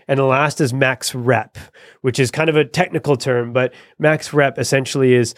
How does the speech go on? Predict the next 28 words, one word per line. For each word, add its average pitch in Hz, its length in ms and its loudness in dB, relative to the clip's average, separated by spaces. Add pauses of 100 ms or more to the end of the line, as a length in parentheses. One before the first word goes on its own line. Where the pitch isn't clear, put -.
(280)
in 156 200 4
five 151 560 2
days 131 480 4
of 131 120 -6
field 135 300 2
work, 113 260 2
how 135 220 0
many 135 280 2
representative, 120 540 2 (300)
uh, 110 160 2
samples 113 400 0
could 113 160 -4
you 117 80 -2
deliver 110 380 0
if - 120 -10
you 107 220 -6
kind 110 180 -4
of 104 60 -6
pulled 113 240 -4
all 107 80 -2
the 110 80 -6
punches? - 420 -10 (360)
And 143 120 2
that's 170 200 2
an 180 40 4
important 156 380 0
measure 131 320 2
because 123 400 -2